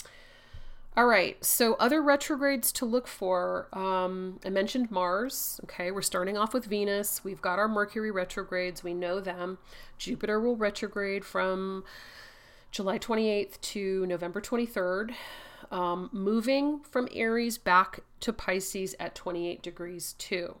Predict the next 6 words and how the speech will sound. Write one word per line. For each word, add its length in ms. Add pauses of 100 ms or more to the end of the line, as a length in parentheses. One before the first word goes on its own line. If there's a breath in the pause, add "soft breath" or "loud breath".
okay? 480 (240 loud breath)
So 380 (260 loud breath)
Jupiter's 380
gonna 180
move, 600 (460 loud breath)
uh, 460